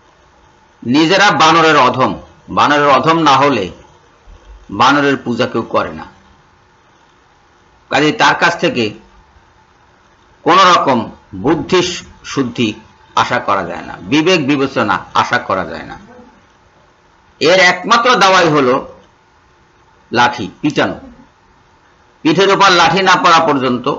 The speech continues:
এরা ঠিক হবে না। এখন লাঠি মারা সম্ভব না, আর একটা রাষ্ট্র, আপনি লাঠি মারবেন কিভাবে? তার সাথে যুদ্ধ করতে হবে, এছাড়া তো উপায় নেই। একমাত্র উপায় হলো তার সাথে সম্পর্ক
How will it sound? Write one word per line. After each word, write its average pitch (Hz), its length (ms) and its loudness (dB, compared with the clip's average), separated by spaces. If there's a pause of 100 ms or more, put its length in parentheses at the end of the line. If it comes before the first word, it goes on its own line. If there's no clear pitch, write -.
(160)
এরা 117 160 0
ঠিক 110 240 -8
হবে 87 220 -8
না। 95 100 -12
এখন 131 140 -4
লাঠি 143 280 0
মারা 175 220 4
সম্ভব 165 400 2
না, 113 100 2
আর 131 120 4
একটা 143 200 0
রাষ্ট্র, 117 400 -2 (300)
আপনি 131 200 0
লাঠি 131 240 0
মারবেন 135 320 0
কিভাবে? 104 340 -2 (520)
তার 123 120 -2
সাথে 131 200 -2
যুদ্ধ 135 280 -2
করতে - 280 -4
হবে, 92 200 -4
এছাড়া 120 280 0
তো - 140 -6
উপায় 110 260 -4
নেই। 80 180 -12 (1700)
একমাত্র 202 640 2
উপায় 175 180 4
হলো 196 180 2
তার 143 180 0
সাথে - 360 -6 (1040)
সম্পর্ক 143 640 -2